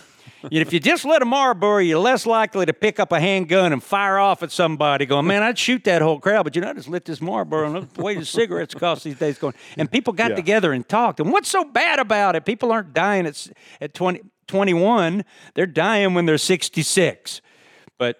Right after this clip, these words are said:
Speaker 1: you know, it just, I can see people at parties come over and go, "Did you mean that? 'Cause that's so wrong." And I'm
Speaker 2: Not
Speaker 1: going,
Speaker 2: funny.
Speaker 1: "I kinda mean it."
Speaker 2: "My uncle died of lung cancer," or whatever they're gonna say
Speaker 1: And
Speaker 2: to
Speaker 1: I'm
Speaker 2: you,
Speaker 1: just
Speaker 2: yeah.
Speaker 1: going, "I can't," you know,
Speaker 2: But
Speaker 1: you
Speaker 2: you're right.
Speaker 1: take
Speaker 2: Vaping is not, doesn't have the, uh, the romantic
Speaker 1: All right, it's like,
Speaker 2: allure of,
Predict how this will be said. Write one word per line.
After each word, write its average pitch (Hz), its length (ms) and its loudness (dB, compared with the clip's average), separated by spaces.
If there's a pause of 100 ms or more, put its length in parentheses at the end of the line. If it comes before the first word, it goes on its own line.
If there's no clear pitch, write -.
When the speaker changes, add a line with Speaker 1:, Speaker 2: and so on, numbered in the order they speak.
Speaker 1:
you 151 80 0
know, 135 80 2
it 139 160 0
just, 139 160 0
I 139 80 0
can 127 140 -6
see 127 160 -4
people 113 280 -10
at 113 100 -14
parties 117 340 -6
come 120 100 -10
over 107 140 -10
and 107 100 -18
go, 107 100 -20
"Did - 200 -16
you 214 80 -14
mean 143 320 -12
that? 151 200 -16
'Cause 113 140 -16
that's 151 180 -16
so 180 280 -8
wrong." 127 400 -8
And 113 80 -18
I'm - 60 -14
Speaker 2:
Not 123 100 -12
Speaker 1:
going, 123 180 -12
Speaker 2:
funny. 90 340 -16
Speaker 1:
"I - 240 -20
kinda 392 380 -4
mean 370 240 0
it." - 320 -10
Speaker 2:
"My 107 180 -4
uncle 120 300 -10
died 92 240 -10
of - 100 -20
lung 92 140 -20
cancer," 87 400 -14
or 113 60 -8
whatever 117 360 0
they're 107 140 0
gonna 101 160 -8
say 117 160 -4
Speaker 1:
And 202 120 2
Speaker 2:
to 247 40 2
Speaker 1:
I'm 226 80 0
Speaker 2:
you, 214 60 -2
Speaker 1:
just 104 140 0
Speaker 2:
yeah. - 20 -8
Speaker 1:
going, 226 180 0
"I 220 80 -4
can't," 240 300 -4
you 226 80 4
know, 254 60 4
Speaker 2:
But 254 40 2
Speaker 1:
you 226 60 0
Speaker 2:
you're 170 80 4
right. 156 280 2
Speaker 1:
take 147 280 0
Speaker 2:
Vaping 185 200 0
is 139 160 0
not, 123 320 0
doesn't 123 260 -2
have 110 260 -2
the, 101 440 0
uh, 95 540 -6
the 104 140 -6
romantic 104 280 -4
Speaker 1:
All 160 60 2
right, 147 160 0
it's 170 160 -2
like, 170 140 0
Speaker 2:
allure 95 220 -4
of, 90 280 -16